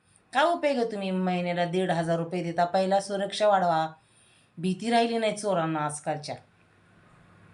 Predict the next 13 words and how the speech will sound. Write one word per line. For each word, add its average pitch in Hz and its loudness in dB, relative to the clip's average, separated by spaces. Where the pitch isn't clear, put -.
भीती 180 2
राहिली 240 6
नाही 254 2
सरकारची, 208 0
कोणालाच 226 2
घाबरत 240 2
नाही 226 -6
ते. 190 -6
किती 196 -12
पण 240 -4
तुम्ही 240 -2
हे 226 -4
करा, 196 2